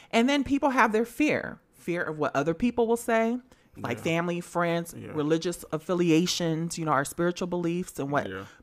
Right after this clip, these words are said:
Speaker 1: people of the church would say. And you know how I feel about all that.
Speaker 2: The black church.
Speaker 1: The black church, but the white church. I mean, anybody.
Speaker 2: Yeah, that's
Speaker 1: Because
Speaker 2: true.
Speaker 1: you have people of
Speaker 2: That's
Speaker 1: all
Speaker 2: true.
Speaker 1: kinds of, I don't care if you're Jewish,
Speaker 2: 'Cause
Speaker 1: if
Speaker 2: them
Speaker 1: you're
Speaker 2: Southern Baptists
Speaker 1: Hindu, if you
Speaker 2: take you out.
Speaker 1: <laughs>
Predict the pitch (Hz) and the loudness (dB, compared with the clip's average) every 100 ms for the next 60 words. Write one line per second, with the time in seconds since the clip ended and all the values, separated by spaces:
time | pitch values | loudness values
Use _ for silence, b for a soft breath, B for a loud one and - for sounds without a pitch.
0 | - 101 170 165 151 160 - 139 175 - | -8 -4 0 0 2 0 0 0 0 0
1 | - 175 - 180 170 180 B B B B | -6 -8 -4 -2 0 -2 B B B B
2 | B - 156 151 143 143 165 170 139 135 | B -4 -2 0 -2 -6 -4 0 0 -2
3 | 151 143 - 160 190 - 165 139 127 131 | -4 -6 2 2 2 0 0 2 -2 -4
4 | - 139 135 135 156 208 185 147 107 98 | -2 0 -2 -4 -4 0 2 0 -2 -10
5 | 98 98 90 - - - - - - - | -10 -10 -14 -18 -16 -14 -14 -16 -16 -14
6 | - - 214 294 320 302 285 254 294 320 | -14 -6 0 2 0 -6 -6 -8 -8 -8
7 | 339 330 320 - 285 269 - 294 330 208 | -4 -4 -2 0 0 0 -2 -4 -2 0
8 | 147 285 359 359 370 262 294 311 359 311 | 2 2 -2 -2 -2 2 2 2 0 0
9 | 285 254 196 180 208 294 233 196 185 240 | -2 -2 -2 2 2 2 0 -2 -2 -2
10 | 262 226 202 147 135 202 214 208 214 185 | -2 -4 -6 -8 -6 -2 -2 0 0 0
11 | 196 170 220 233 214 220 214 226 - B | 0 4 4 4 2 2 2 0 -4 B
12 | B B - 196 226 - 214 123 107 - | B B -4 -2 -2 0 0 0 -4 -2
13 | 254 240 - - - - - 226 - | -2 0 -2 -2 -6 -4 -2 -2 -4